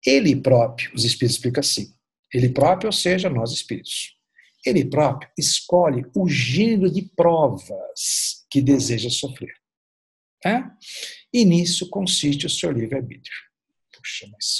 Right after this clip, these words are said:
como assim? Quer dizer que eu escolhi? Eu diria que, se nós pudéssemos fazer uma escala percentual, né, dando uma qualificação normal, a grande maioria, se não a totalidade dos espíritos, realmente tem um conhecimento sobre as situações que vai enfrentar.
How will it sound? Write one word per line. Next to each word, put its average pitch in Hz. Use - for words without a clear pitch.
como 120
assim? 185
Quer 117
dizer 143
que 120
eu 160
escolhi? 120
Eu 285
diria 214
que, 185
se 139
nós 135
pudéssemos 143
fazer 147
uma 143
escala 135
percentual, 120
né, 185
dando 143
uma 143
qualificação 139
normal, 151
a 143
grande 220
maioria, 170
se 185
não 160
a 147
totalidade 120
dos 120
espíritos, 139
realmente 147
tem 147
um 156
conhecimento 143
sobre 143
as 147
situações 175
que 175
vai 131
enfrentar. 180